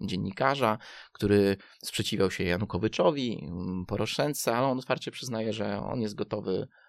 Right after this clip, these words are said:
rozmawiać i oczywiście nie lubi się, y, Zelenskim. I, y,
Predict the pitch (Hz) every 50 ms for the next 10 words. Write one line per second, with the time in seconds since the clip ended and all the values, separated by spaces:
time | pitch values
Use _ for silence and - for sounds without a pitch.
0 | _ - 98 95 98 101 101 98 101 98 95 92 - - - 98 95 95 95 95
1 | 95 95 - - - - _ _ - - 98 101 - 101 98 101 - - - 98
2 | 95 92 98 95 92 92 - - 95 92 92 92 92 92 90 95 95 95 95 92
3 | 92 92 90 90 90 90 92 92 - 92 101 104 - 98 101 104 - - - 196
4 | - 285 254 - - - - - - - _ _ - 156 170 240 320 392